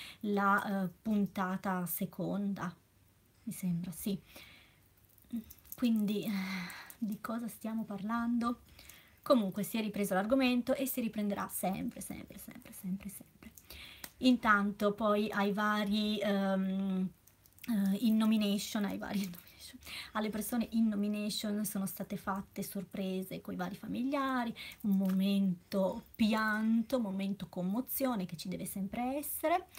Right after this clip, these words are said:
E poi cosa è successo? Sto leggendo qua. Ah, praticamente adesso hanno riunito il gruppone, quindi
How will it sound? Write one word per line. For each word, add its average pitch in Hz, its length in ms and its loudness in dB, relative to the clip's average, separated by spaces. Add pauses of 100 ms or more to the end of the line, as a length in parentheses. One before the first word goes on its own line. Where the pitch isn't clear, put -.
(540)
E 208 800 4
poi 208 140 -2
cosa 202 180 -2
è - 20 0
successo? 247 840 -4
Sto - 200 -6
leggendo 196 760 0
qua. 262 340 6 (300)
Ah, 220 140 8
praticamente 220 800 0
adesso 226 760 0 (300)
hanno 208 420 4
riunito 247 840 2 (340)
il 214 560 0
gruppone, 208 880 -2
quindi 202 580 -2